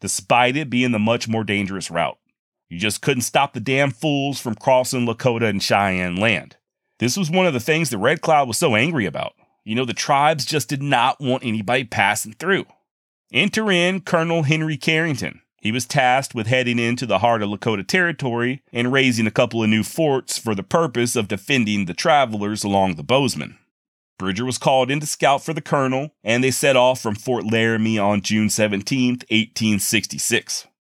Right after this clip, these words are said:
Seven hundred mostly untried and poorly equipped men,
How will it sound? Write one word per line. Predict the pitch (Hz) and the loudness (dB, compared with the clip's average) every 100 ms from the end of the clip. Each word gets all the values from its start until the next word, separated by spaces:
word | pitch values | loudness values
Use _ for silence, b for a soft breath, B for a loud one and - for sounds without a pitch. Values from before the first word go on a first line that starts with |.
| _ _ _ - | _ _ _ -4
Seven | - 151 165 | 0 0 2
hundred | 165 160 165 | 2 2 0
mostly | 139 147 - 143 139 | 2 0 -2 -2 0
untried | 131 123 156 147 147 147 | 0 2 4 6 4 4
and | 113 107 | 0 -2
poorly | - 147 143 127 131 | -4 -4 -2 0 0
equipped | 120 - 127 - | 0 0 0 0
men, | 135 156 123 131 | 0 2 2 -2